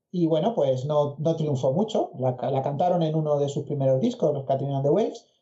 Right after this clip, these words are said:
pero consiguieron los derechos la, lo, las Bangles,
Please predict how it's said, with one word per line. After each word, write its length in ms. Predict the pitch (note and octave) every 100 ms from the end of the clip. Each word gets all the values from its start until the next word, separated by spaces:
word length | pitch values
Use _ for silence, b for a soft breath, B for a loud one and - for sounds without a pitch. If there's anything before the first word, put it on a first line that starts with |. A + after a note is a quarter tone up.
| B _
pero 480 | A3 A#3 B3+ B3+ -
consiguieron 480 | F3 E3 E3+ F3+ F#3
los 140 | F#3
derechos 600 | F#3 G3+ - F3 E3 D3+
la, 600 | D#3 D3 C#3+ C#3 C3+ B2+ -
lo, 540 | C3+ C3 B2+ B2+ B2+
las 160 | C3+ C3+
Bangles, 520 | G3 G3+ B3+ -